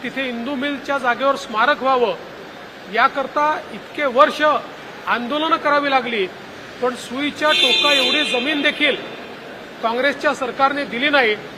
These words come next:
पण मोदीजी प्रधानमंत्री झाल्यानंतर आणि मी मुख्यमंत्री झाल्यावर त्यांच्याकडे गेलो, तीन दिवसामध्ये दोन हजार कोटी रुपयाची जमीन ही राज्य सरकारला दिली आणि आता त्या ठिकाणी स्मारक होत आहे. लंडनमध्ये ज्या ठिकाणी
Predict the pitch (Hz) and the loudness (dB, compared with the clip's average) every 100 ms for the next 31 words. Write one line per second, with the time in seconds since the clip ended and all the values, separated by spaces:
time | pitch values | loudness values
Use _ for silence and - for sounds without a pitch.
0 | - - 240 254 220 208 240 277 196 269 | -16 -10 -4 -2 -2 -2 0 0 0 0
1 | 311 320 - - 220 240 277 269 226 294 | -2 -2 -6 -8 2 4 4 0 -2 -6
2 | 208 233 277 277 269 294 269 202 - - | 0 0 2 0 0 2 4 2 -2 -12
3 | - - - - - - - - 220 240 | -12 -14 -14 -14 -14 -16 -14 -8 -4 -2
4 | 277 269 - 285 294 269 277 262 277 269 | -2 -4 -4 -2 -2 -2 -2 0 0 -2
5 | 240 277 277 269 233 262 254 190 - - | -2 0 0 2 2 4 4 2 -10 -14
6 | - - - 269 311 277 254 247 302 302 | -16 -14 -4 0 0 -2 -6 0 2 4
7 | 302 269 185 - - - - - 277 220 | 6 4 2 -10 -16 -16 -8 0 0 0
8 | 208 269 311 294 - 285 277 277 277 240 | 0 2 2 0 -6 -4 0 0 -2 -2
9 | 262 277 202 - - - - - 240 208 | 0 2 0 -6 -16 -16 -16 -8 -4 0
10 | 247 311 269 269 262 277 269 226 262 285 | 0 0 -2 -2 0 2 2 -2 -2 0
11 | 262 254 262 254 240 247 254 269 - 208 | 0 0 -4 0 0 0 -4 -4 -6 -2
12 | 233 233 220 214 175 - - - - - | -2 -2 -6 -6 -8 -10 -16 -16 -16 -16
13 | - - 208 233 285 277 285 294 233 262 | -16 -6 -2 2 0 2 4 4 4 0
14 | 262 277 277 262 | 0 0 2 0